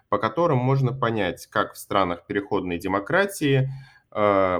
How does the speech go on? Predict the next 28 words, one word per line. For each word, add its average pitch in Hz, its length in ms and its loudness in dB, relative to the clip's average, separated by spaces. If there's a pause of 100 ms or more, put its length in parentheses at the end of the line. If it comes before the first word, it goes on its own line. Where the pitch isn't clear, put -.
происходит 185 420 4
ли 170 80 0
движение 143 540 4
к 135 60 -2
авторитаризму 113 760 0
или 131 160 6
не 123 120 4
происходит. 120 760 -4 (800)
Э, - 40 -8 (680)
вот 135 160 -2
как 214 160 0
вам 135 120 2
кажется, 113 280 0
за 107 80 -6
последние 135 880 0
два 127 220 0
года 135 260 2
пандемии 101 800 -2
в - 60 -20
текущем 123 1000 -4 (440)
горячем 123 500 0
конфликте 117 540 -4
в - 80 -18
центре 110 380 -6
Европы 92 680 -6 (960)
произошла 147 600 2
ли 165 280 2
вот 123 360 -8